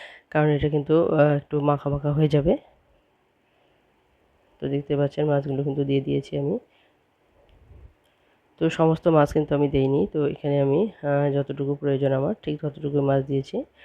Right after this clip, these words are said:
তো বন্ধুরা দেখতে পাচ্ছেন এখানে ঝোলের জলটা কিন্তু একদমই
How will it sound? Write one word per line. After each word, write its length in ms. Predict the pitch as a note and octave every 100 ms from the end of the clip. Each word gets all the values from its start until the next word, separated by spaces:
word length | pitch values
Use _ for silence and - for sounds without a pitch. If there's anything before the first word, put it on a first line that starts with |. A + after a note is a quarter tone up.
| - _ _ _ -
তো 240 | C#3+ C#3
বন্ধুরা 260 | C#3 C#3 C#3
দেখতে 260 | C#3+ -
পাচ্ছেন 360 | C#3+ C#3 - D3
এখানে 400 | C#3+ D3 D#3 A#3 - _ _ _ _ - - _ _ _ _ _ _ _ _ _ _ _ _ _ _ _ _ _ _ _ _ _ _ - _ _ _ _ _ _ _ _ _ _ _ _ D3
ঝোলের 280 | D3 D3+ D3+
জলটা 340 | D#3 D3+ C#3 C#3+
কিন্তু 260 | C#3+ C#3
একদমই 380 | C#3+ C#3 C#3 C#3+